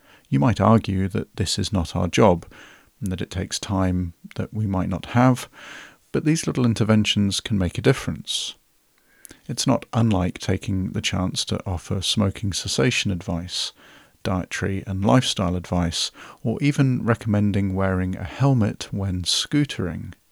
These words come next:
If we inform a surfer that they have exostoses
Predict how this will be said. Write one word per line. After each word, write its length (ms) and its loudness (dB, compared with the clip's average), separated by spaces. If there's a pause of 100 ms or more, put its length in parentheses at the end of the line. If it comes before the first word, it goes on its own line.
(800)
If 200 -2
we 240 2
inform 440 2
a 60 0
surfer 640 0 (180)
that 120 -6
they 100 -4
have 480 -2
exostoses 1160 -4